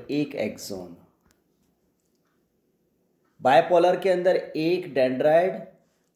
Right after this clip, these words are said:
और एक एक्सॉन ही होता है नर्व्स, न्यूरॉन सेल्स में, और यूनिपोलर के अंदर डेंड्राइट्स नहीं होता,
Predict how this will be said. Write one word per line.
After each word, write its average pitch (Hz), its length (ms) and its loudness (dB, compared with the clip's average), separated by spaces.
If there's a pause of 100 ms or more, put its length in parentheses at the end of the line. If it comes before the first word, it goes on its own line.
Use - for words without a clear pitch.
(340)
और 120 300 -12
एक 151 280 -2
एक्सॉन 120 480 -2
ही 135 80 0
होता 127 240 -2
है 131 60 2
नर्व्स, 120 540 -4 (520)
न्यूरॉन 123 340 -4
सेल्स 123 360 -4
में, 156 140 -12 (720)
और 135 120 2
यूनिपोलर 165 800 2
के 175 80 0
अंदर 156 260 0
डेंड्राइट्स 135 840 0
नहीं 120 360 -8
होता, 101 460 -14